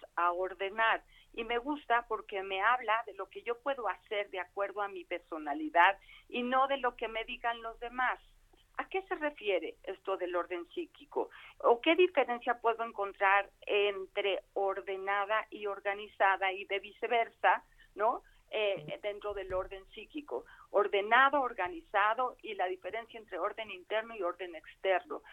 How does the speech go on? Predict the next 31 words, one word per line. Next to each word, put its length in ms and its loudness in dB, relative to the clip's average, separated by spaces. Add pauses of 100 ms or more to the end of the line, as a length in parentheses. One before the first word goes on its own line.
(160)
Lo 200 6
que 240 0
nosotros 400 -4
estábamos 480 2
mencionando, 600 -8
Fátima, 500 -2
es 160 -10
que, 220 -4 (320)
eh, 400 4
uno 340 2
va 120 8
a 40 4
estar 320 -4
correlacionado 840 -8
con 220 -10
el 140 -4
otro 320 4
en 100 -4
el 120 -4
momento 420 -2
en 100 -2
donde 280 -4
se 100 -12
ejercen 460 0
estas 280 -2
funciones 520 -4
de 160 0 (120)
orden 600 4 (320)
en 180 -6
el 160 -6
pensamiento, 1120 -4